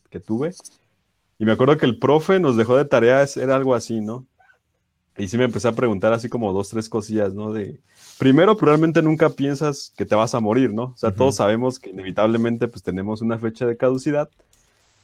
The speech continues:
Speaker 1: pero, pues, no es así como que tú digas, "Ah, pues, este, no sé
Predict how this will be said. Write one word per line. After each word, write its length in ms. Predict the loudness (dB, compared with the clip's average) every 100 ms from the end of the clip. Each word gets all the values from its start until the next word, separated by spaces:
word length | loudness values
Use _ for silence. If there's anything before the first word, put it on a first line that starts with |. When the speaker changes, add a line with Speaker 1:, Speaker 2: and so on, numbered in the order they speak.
| 2
Speaker 1:
pero, 420 | 6 8 6 2 -10 _ _
pues, 140 | -6 -2
no 260 | 2 2 2
es 80 |
así 140 | -2 -4
como 220 | -2 -2
que 100 | -4
tú 200 | -6 -4
digas, 360 | -2 -2 -2 -4
"Ah, 260 | -4 -4 -6
pues, 200 | -8 -8
este, 960 | -14 -12 -6 -4 -4 -8 -12 -18 -20 _ _ _ _
no 120 | -6
sé 460 | -2 -2 -2 -4 -8